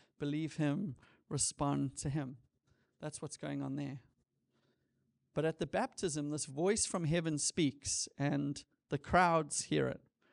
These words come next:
which is just a wild thing to imagine. Like if you put yourself in the water there, sitting on the banks, you've just been baptized, your friend's just been baptized, and then you hear the voice of God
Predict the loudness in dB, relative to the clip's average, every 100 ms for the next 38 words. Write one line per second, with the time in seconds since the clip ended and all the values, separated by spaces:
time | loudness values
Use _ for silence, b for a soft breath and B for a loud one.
0 | b 2 2 2 2 0 2 2 2 0
1 | -6 -10 -14 -4 -4 -4 -4 -4 -2 -4
2 | -8 -12 b b b -4 -2 0 0 2
3 | 2 2 4 4 2 2 4 6 6 6
4 | 6 6 4 4 2 4 2 2 2 2
5 | -2 -2 -2 0 0 4 2 2 0 0
6 | -2 0 2 2 -2 -2 0 -2 0 0
7 | 0 -4 -10 B B B B 0 4 4
8 | 4 0 6 6 6 4 4 4 4 0
9 | 0 2 2 0